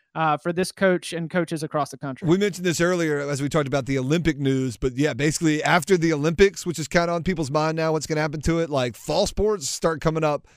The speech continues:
Speaker 2: I know it's March, but fall sports start coming up a lot faster than people think, and, uh, that will be the next thing that we begin to talk about is how those schedules will be altered.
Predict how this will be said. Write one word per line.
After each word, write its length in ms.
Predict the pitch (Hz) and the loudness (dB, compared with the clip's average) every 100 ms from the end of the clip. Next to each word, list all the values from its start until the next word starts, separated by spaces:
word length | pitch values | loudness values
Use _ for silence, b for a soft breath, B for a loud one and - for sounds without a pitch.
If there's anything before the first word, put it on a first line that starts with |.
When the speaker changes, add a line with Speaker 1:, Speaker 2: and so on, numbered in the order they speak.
| b | b
Speaker 2:
I 80 | 123 | -2
know 140 | 160 | 0
it's 140 | 185 | 0
March, 540 | 156 180 175 135 - - b b b | 0 0 0 -4 -10 -12 b b b
but 100 | 123 | 2
fall 160 | 196 | 2
sports 280 | - 208 175 | 4 0 2
start 260 | 196 180 156 | 2 0 2
coming 180 | 190 175 | 2 2
up 100 | 160 | 0
a 40 | |
lot 280 | 135 165 180 | 0 0 2
faster 320 | 175 170 170 | 2 2 0
than 140 | 156 135 | -6 -2
people 340 | 165 - 135 | -2 -2 -4
think, 420 | - 175 214 196 147 | -2 0 0 -4 -4
and, 240 | 139 139 | -2 -2
uh, 140 | 135 | -2
that 180 | 127 151 | -2 0
will 80 | 170 | 2
be 140 | 151 | 2
the 100 | 147 | 2
next 300 | 139 156 143 | 2 -2 -2
thing 180 | 160 143 | -4 -2
that 80 | 135 | -2
we 120 | 139 | -4
begin 320 | 131 127 147 | -2 -2 -2
to 60 | 123 | -2
talk 240 | 143 135 | -2 0
about 320 | 131 135 131 - b b | 0 0 -2 -4 b b
is 120 | 127 | 0
how 180 | 147 135 | 2 2
those 240 | 127 139 | 0 -2
schedules 520 | - 143 127 127 123 147 | 0 0 0 -2 -2 -4
will 260 | 131 143 151 | -2 0 2
be 160 | 147 | 0
altered. 520 | 151 139 135 143 135 | 0 -2 -2 -4 -4